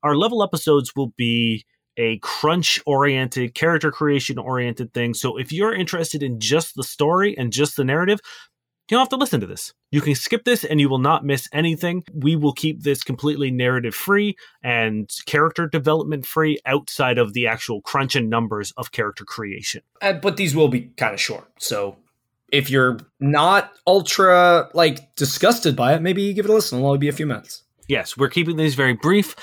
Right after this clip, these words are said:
Speaker 1: Um, and on that note, we're gonna start. I'm gonna start with the list that I have in front of me. Uh, Niall, tell me what Cody gets at level two.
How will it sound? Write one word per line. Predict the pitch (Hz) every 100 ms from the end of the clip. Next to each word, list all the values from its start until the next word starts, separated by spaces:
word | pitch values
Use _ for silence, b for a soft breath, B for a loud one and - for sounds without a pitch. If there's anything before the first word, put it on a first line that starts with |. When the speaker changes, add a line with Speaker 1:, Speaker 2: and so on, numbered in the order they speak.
| B B -
Speaker 1:
Um, | 127 123 123
and | 127
on | 123 113
that | 151 214
note, | 117 107 147
we're | 143 120
gonna | 113
start. | - 143 139 165 120
I'm |
gonna | 117 104
start | - 135 123
with |
the | -
list | 113 147 151
that | 143 123
I |
have | 143 135
in | 110
front | - 202
of | 220
me. | 233 - -
Uh, | 139 139 -
Niall, | 143 190 220 202
tell | - - 226
me | 254 226
what | 196 -
Cody | - 180 170 156
gets | 147 143 -
at | 113 98
level | 101 123 123
two. | - 104 82